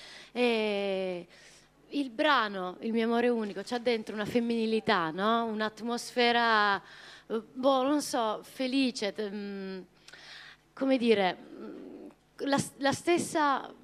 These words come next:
freschezza che c'ha lei, credo, no? E quindi, eh, quindi è nata, è nata lì l'idea, cioè proprio spontaneamente di farla insieme, per cui lei ha energia, freschezza, è sorridente,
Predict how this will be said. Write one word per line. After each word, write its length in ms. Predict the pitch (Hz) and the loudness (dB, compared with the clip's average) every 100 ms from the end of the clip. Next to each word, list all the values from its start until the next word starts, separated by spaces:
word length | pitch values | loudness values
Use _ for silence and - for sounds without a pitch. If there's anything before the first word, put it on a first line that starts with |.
| - | -16
freschezza 720 | - 277 - - 302 302 277 | 2 4 4 4 4 4 0
che 160 | 254 233 | 0 0
c'ha 180 | - 220 | 2 2
lei, 560 | 214 202 175 170 160 - | 2 0 0 -2 -4 -6
credo, 420 | 226 196 175 170 | 2 2 4 2
no? 300 | 208 254 294 | 4 4 4
E 120 | 247 | 0
quindi, 460 | - 370 320 247 202 - - - - - - | 2 2 4 2 0 -6 -20 -20 -20 -20 -14
eh, 840 | 247 247 247 233 226 220 220 226 | -12 -10 -10 -10 -10 -10 -10 -10
quindi 220 | - 320 | 0 4
è 20 | 269 | 4
nata, 300 | 247 247 240 | 4 2 0
è 60 | |
nata 220 | 262 254 | 2 0
lì 120 | 269 262 | 0 0
l'idea, 480 | 220 220 202 185 | 0 2 2 0
cioè 180 | 185 214 | 0 -4
proprio 260 | 208 214 247 | 0 0 0
spontaneamente 880 | - 233 233 233 240 226 185 185 202 | -2 -6 -2 -2 -2 -2 -4 -6 -10
di 120 | 202 | -6
farla 240 | 202 196 | -6 -6
insieme, 380 | 202 - 190 185 | -8 -6 -6 -4
per 140 | 208 | -6
cui 120 | 226 233 | -2 0
lei 180 | 311 | 2
ha 180 | 254 185 214 | 2 2 0
energia, 640 | 247 247 220 - 226 185 | 0 -2 -6 -6 -4 -4
freschezza, 760 | - 240 247 - 220 208 202 | -2 -2 -2 -4 -2 -2 -6
è 60 | 208 | -12
sorridente, 800 | - 220 214 208 202 202 196 190 | -8 -8 -6 -2 -2 -4 -6 -8